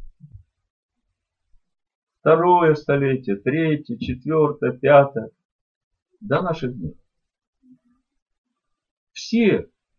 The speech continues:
все Иешуа Машиах, которые у тебя будут рождаться, они будут под именем вот этих братьев, уделе этих братьев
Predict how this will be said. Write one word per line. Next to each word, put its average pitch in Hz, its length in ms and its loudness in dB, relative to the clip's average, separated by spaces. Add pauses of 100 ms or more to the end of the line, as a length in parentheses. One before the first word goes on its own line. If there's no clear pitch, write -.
(300)
все 226 540 0
Иешуа 147 480 0
Машиах, 143 500 -4 (320)
которые 170 380 8
у 143 40 0
тебя 170 180 2
будут 151 240 -2
рождаться, 226 540 -4 (1400)
они 254 240 2
будут 165 360 -2
под 202 280 0
именем 170 480 2 (300)
вот 147 200 -6
этих 208 340 -8 (440)
братьев, 208 460 0 (1400)
уделе 175 440 2
этих 131 220 -4
братьев 220 440 -2